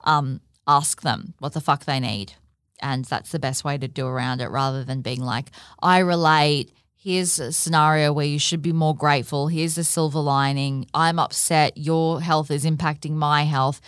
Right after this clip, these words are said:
Like, I had a friend, literally, I'd be like, "Oh, how you going today?"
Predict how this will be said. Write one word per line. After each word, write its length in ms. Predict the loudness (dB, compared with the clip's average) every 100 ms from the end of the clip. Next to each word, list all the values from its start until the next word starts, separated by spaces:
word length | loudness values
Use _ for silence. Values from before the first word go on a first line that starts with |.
| -20 -8
Like, 160 | -2 0
I 100 | 0
had 220 | 2 0
a 40 | 0
friend, 280 | -4 -4
literally, 320 | -2 -2 -2 -2
I'd 100 | -4
be 60 |
like, 160 | -6 -6
"Oh, 80 | -6
how 160 | -4
you 100 | -2
going 240 | -2 -2 -2
today?" 360 | 2 2 2